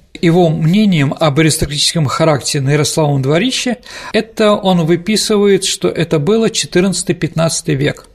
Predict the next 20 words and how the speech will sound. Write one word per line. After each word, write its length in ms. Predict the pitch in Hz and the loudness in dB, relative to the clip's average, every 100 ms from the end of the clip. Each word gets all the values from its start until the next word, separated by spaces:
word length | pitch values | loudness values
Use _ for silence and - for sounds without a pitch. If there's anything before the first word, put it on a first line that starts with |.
| - - - | -20 -20 -4
А, 720 | 151 156 156 151 151 147 156 - | 0 2 2 2 2 2 0 -2
убедительно 520 | 170 202 226 - 196 | 0 0 -2 -2 -2
говорить 380 | 160 185 190 175 | 2 2 2 0
о 80 | 180 | 0
том, 220 | 196 175 | 0 0
что 240 | - 165 | 0 -2
воля 280 | 143 180 170 | 2 2 2
прочих 440 | 165 - 196 165 - | 2 0 2 0 -2
свободных 640 | 165 156 170 135 147 - | -2 2 0 0 -4 -6
новгородских 640 | 175 147 143 165 165 147 - | -2 0 2 2 0 -6 -4
сословий 560 | 170 - 165 160 156 | -2 -2 0 0 0
меньших 460 | 156 175 147 - - - - - - | 0 -2 -2 -6 -8 -18 -16 -16 -12
в 120 | - | -6
то 120 | - | 0
время 360 | 156 170 175 170 | 2 4 2 2
не 180 | 147 180 | 2 2
учитывалась, 760 | 180 - 277 - 147 147 - | 2 0 -2 0 0 0 -2
мы 160 | 180 262 | -4 -2
не 140 | 220 | 0
можем, 420 | 135 - - 170 | 0 -2 -6 -10